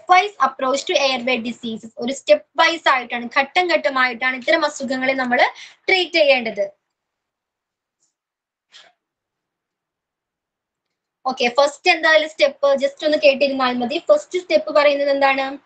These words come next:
Assessment diagnosis ആണ്. Assess ചെയ്യുക, രോഗനിർണയം നടത്തുക, സിംറ്റംസ്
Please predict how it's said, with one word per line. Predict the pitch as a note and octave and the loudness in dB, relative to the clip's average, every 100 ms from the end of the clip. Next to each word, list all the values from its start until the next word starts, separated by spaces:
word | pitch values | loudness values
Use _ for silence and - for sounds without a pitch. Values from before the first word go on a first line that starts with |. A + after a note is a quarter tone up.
| - - _ _ _ _ _ _ _ _ _ _ _ _ - | -20 -20 _ _ _ _ _ _ _ _ _ _ _ _ -2
Assessment | C#4+ D4+ F#4+ F#4 F4+ F#4 D#4+ | -2 0 -4 -2 2 2 2
diagnosis | C#4+ C4 C#4 C#4+ D4 D4+ B3+ | 0 0 -2 -2 -2 -2 -2
ആണ്. | A3 A#3+ | -2 -4
Assess | - F4+ E4+ | -4 -6 0
ചെയ്യുക, | F4+ D4 B3+ A#3 G#3+ B3 | 0 0 0 2 2 2
രോഗനിർണയം | D4+ C#4+ E4 D#4+ D#4 D4+ C#4+ | 0 0 -2 2 2 2 0
നടത്തുക, | B3 - C4 D4+ D#4 C#4+ | -2 -6 0 2 2 -2
സിംറ്റംസ് | C#4 C4+ F4 D#4+ - | -4 -2 -2 0 2